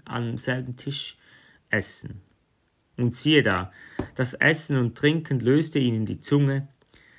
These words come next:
Sie erzählten einander viel, verstanden sich erstaunlich gut.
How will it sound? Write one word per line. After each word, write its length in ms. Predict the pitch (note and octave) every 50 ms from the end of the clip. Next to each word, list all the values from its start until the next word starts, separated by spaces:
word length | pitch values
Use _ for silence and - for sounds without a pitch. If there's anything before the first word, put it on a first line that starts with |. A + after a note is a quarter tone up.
| _ - -
Sie 80 | - D3+
erzählten 480 | D3 D3 - - D3 D3+ D#3 D3+ D3
einander 380 | C#3+ C3+ B2+ B2 A#2+ A#2 A#2 A#2+
viel, 340 | - - - D3 D#3+ E3 D3
verstanden 560 | - C3 - - - A#2+ C3+ E3+ F#3 F3 D3
sich 260 | C3 - C3+ C3 -
erstaunlich 760 | B2 A2 - - - A#2 A2 C3 D#3 D#3+ B2+ G#2+ - - _
gut. 500 | - C3+ C#3+ D#3+ F3 F3+ - - - -